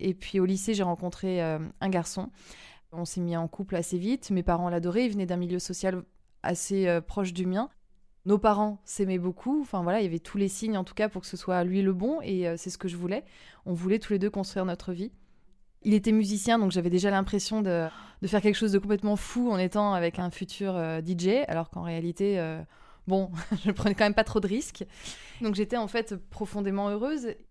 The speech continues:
Et voilà, et je, je, je menais ma petite vie en étant persuadée que les choses étaient écrites et qu'en fait, si moi je voulais faire ma vie avec lui, je pourrais faire ma vie avec lui. Voilà, que ça serait lui le bon et qu'il y avait, en fait, il y avait même pas de plan B,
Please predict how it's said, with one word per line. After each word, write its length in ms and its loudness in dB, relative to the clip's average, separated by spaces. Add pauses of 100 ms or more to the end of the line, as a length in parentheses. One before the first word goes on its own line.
Et 100 0
voilà, 240 2
et 60 2
je, 240 -2
je, 320 -6
je 120 -6
menais 260 2
ma 120 4
petite 380 -6
vie 180 -2
en 120 -2
étant 200 -4
persuadée 400 -4
que 60 -10
les 80 -2
choses 200 -6
étaient 200 -4
écrites 520 -8
et 120 -4
qu'en 120 -4
fait, 400 -6 (200)
si 240 -6
moi 180 2
je 140 0
voulais 320 0
faire 200 -4
ma 140 -4
vie 140 -6
avec 240 -6
lui, 100 -6
je 100 -6
pourrais 300 -10
faire 240 -8
ma 140 -6
vie 200 -8
avec 280 -8
lui. 300 -14
Voilà, 180 -8
que 100 -18
ça 100 -6
serait 180 -4
lui 140 0
le 120 0
bon 260 -2
et 60 -4
qu'il 160 -8
y 20 -6
avait, 120 -4 (220)
en 40 -20
fait, 160 -2
il 20 4
y 20 6
avait 120 6
même 240 0
pas 80 2
de 60 -12
plan 180 -6
B, 100 -6